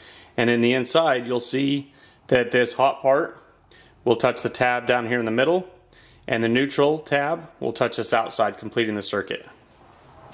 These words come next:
Okay, I'm gonna go ahead and plug in my demonstration, and then I'm gonna go ahead and start putting in lights. So in your house is essentially what's going on. Go ahead and replace this portion here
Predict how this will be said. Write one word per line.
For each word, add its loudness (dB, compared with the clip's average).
Okay, 0
I'm 4
gonna 4
go 6
ahead 4
and -2
plug 4
in 0
my 4
demonstration, -2
and 2
then 4
I'm 2
gonna 2
go 2
ahead 2
and -4
start -2
putting -2
in 0
lights. 0
So 6
in 4
your 0
house 0
is -4
essentially 0
what's 0
going 2
on. 0
Go 4
ahead 2
and -2
replace 0
this 4
portion 2
here -2